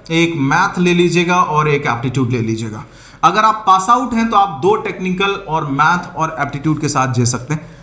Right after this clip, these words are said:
ठीक है? अपना ये ध्यान रखना है कि हमें इसके साथ जाना रहेगा, इसके साथ जाना रहेगा और बिल्कुल हमें मतलब उस लेवल की तैयारी करनी पड़ेगी। डेली का प्लान करो। अगर आप सेल्फ स्टडी स्टूडेंट हो,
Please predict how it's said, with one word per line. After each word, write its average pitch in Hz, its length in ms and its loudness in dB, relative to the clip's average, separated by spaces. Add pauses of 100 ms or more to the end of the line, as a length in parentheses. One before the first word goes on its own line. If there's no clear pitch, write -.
(100)
ठीक 208 160 2
है? - 240 -2 (200)
अपना 180 280 4
ये 190 220 4
ध्यान 175 300 0
रखना 208 200 -4
है 226 60 -4
कि 214 80 -6
हमें 190 220 -2
इसके 175 280 0
साथ 156 260 2
जाना 123 260 2
रहेगा, 110 320 -2 (320)
इसके 170 260 2
साथ 190 240 0
जाना 147 200 2
रहेगा 175 240 2
और 240 100 2
बिल्कुल 220 420 0 (140)
हमें 190 240 2
मतलब 175 420 0
उस 180 160 -4
लेवल 165 280 0
की 165 100 -2
तैयारी 147 280 -2
करनी 143 260 -4
पड़ेगी। 143 280 -2
डेली 165 360 2
का 214 120 0
प्लान 147 280 0
करो। 156 280 -4 (260)
अगर 147 160 0
आप 175 140 0
सेल्फ - 560 -2
स्टडी 196 380 -2
स्टूडेंट 143 380 -2
हो, - 60 -6